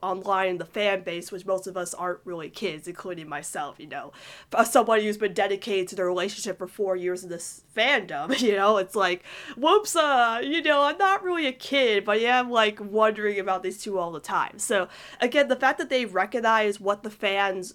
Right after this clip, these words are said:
really want from the show and see what the response is, I think is pretty awesome because, you know, fan service is a good thing,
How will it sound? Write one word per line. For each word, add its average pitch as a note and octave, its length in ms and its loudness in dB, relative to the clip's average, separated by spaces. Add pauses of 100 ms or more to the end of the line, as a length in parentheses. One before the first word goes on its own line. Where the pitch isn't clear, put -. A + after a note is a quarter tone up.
(140)
really G3 260 -4
want F3 320 -6
from B3+ 140 -2
the B3 80 2
show B3 400 2
and G#3 140 -2
see G#3 420 -6
what G3+ 300 -8
the G3 80 -6
response F3+ 640 -6
is, C4+ 240 0
I G#3+ 80 0
think G#3 180 -4
is F#3+ 100 -6
pretty G3+ 400 -8
awesome E3+ 480 -4
because, F3 420 -10 (340)
you F4 100 6
know, B3 120 4
fan F4+ 260 2
service D#4+ 320 0
is A3+ 120 -6
a A3 40 0
good G#3+ 260 -2
thing, G3+ 420 0